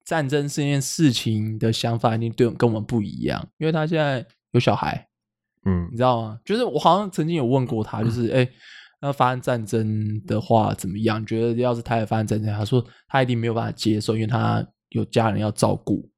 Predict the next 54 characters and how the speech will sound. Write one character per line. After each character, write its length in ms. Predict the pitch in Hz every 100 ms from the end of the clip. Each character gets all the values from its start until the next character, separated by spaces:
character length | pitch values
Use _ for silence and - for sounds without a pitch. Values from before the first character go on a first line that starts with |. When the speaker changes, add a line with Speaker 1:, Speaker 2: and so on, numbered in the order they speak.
| _ _ _ _
Speaker 2:
可 100 | -
是 80 | 226
这 80 | 233
Speaker 1:
这 60 | 233
是 60 | 226
我 160 | 147
跟 140 | 120 151
他， 280 | 156 151 151
我 380 | - 123 117 -
可 80 | 127
能 100 | 135
想 200 | 135 139
法， 160 | 131
我 80 | 110
会 100 | 131
觉 100 | 127
得 80 | 117
说， 160 | 123 135
呃， 80 | 175
没 200 | 147 123
差， 540 | - 139 120 113 117 - _ _ _ _ _ _
完 120 | 120
全 100 | 117 120
不 160 | 135
一 80 | 110
样。 160 | 113 110
Speaker 2:
我 80 | 139
懂 180 | 123
他 120 | 104 117
的 80 |
想 180 | 98 87
法， 240 | 85 85 - -
真 140 | 113
的， 60 | 127
Speaker 1:
对， 220 | 131 113
Speaker 2:
真 160 | - 90
的。 120 | 82 -
Speaker 1:
我 120 | 151
可 80 | 165
以 40 |
理 160 | 226 165
解， 180 | 156 120
有 140 | 135
小 120 | 143
孩 200 | 131 135
绝 160 | 131 131
对 100 | 147
想 160 | 131 117
法 80 |
绝 140 | 110 117
对 100 | 123
不 100 | 113
一 100 | 104
样。 220 | 87 -